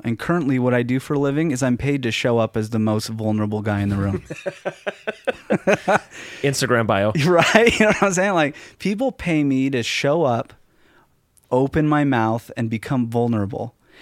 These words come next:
Speaker 1: There's actually something psychology that happen-, or s-, psychologically that happens when you are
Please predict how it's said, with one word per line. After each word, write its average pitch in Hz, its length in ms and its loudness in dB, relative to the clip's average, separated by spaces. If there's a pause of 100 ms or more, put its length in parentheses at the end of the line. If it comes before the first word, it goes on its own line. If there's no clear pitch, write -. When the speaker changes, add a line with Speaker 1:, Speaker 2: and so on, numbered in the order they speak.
(200)
Speaker 1:
There's 135 180 2
actually 170 300 2
something 143 500 0
psychology 123 600 -2
that 110 120 -4
happen-, 110 480 -4 (100)
or 113 100 0
s-, 104 80 -4
psychologically 117 840 -4
that 101 100 -6
happens 113 480 -4
when 113 320 -2
you 113 200 -2
are 107 260 -2